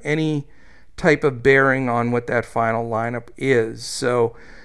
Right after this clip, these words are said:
you know, I'm not gonna force guys in this game. I do wanna have one or two Clippers because I think they're gonna play this game solid. Denver is not the same team on the road as they are at home.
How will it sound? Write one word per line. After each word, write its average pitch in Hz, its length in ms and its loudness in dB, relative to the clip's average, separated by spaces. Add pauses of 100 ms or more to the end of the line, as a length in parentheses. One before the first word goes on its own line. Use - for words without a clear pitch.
(120)
you 147 80 -2
know, 147 120 4
I'm 147 180 4
not 170 200 8
gonna 139 140 -6
force 160 480 0
guys 156 460 8
in 165 100 -6
this 165 160 -4
game. 165 520 -2 (320)
I 135 160 0
do 151 280 -2
wanna 160 300 6
have 151 420 2
one 143 320 0
or 139 180 0
two 151 280 -6
Clippers 156 540 0
because 139 420 -4
I 123 80 2
think 139 320 -6
they're 135 100 -8
gonna 123 220 -4
play 135 340 0
this 127 220 -4
game 127 360 -6
solid. 139 640 2 (380)
Denver 165 400 4
is 123 140 -2
not 143 240 2
the 143 80 -10
same 143 320 -6
team 131 320 -4
on 127 80 -4
the 123 80 -4
road 127 340 0
as 117 140 -8
they 117 160 -2
are 117 180 0
at 113 100 -6
home. 139 500 -2